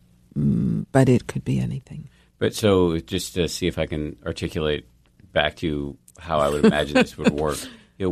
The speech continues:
Speaker 2: when you realize you, you basically been missing your own life for whatever, forty or fifty years. I don't know how old you were at this moment.
Speaker 1: Yeah, I'm not good with numbers, so.
Speaker 2: But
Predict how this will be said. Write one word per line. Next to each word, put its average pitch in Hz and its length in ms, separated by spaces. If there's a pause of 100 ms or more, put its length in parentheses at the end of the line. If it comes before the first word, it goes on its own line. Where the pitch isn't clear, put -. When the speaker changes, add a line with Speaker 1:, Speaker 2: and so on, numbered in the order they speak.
Speaker 2:
when 107 200
you 101 120
realize 90 640
you, 87 120
you 78 160
basically 87 440
been 73 200
missing 78 240
your 71 160
own 71 100
life 82 260
for 71 360 (300)
whatever, 67 380
forty 78 460
or 71 60
fifty 78 280
years. 82 320
I 80 120
don't 78 140
know 76 100
how 78 240 (100)
old 82 240
you 82 100
were 80 160
at 80 60
this - 180
moment. 87 360 (760)
Speaker 1:
Yeah, 151 300
I'm 160 160
not 143 220
good 135 120
with 135 160
numbers, 135 440
so. 127 180
Speaker 2:
But 139 140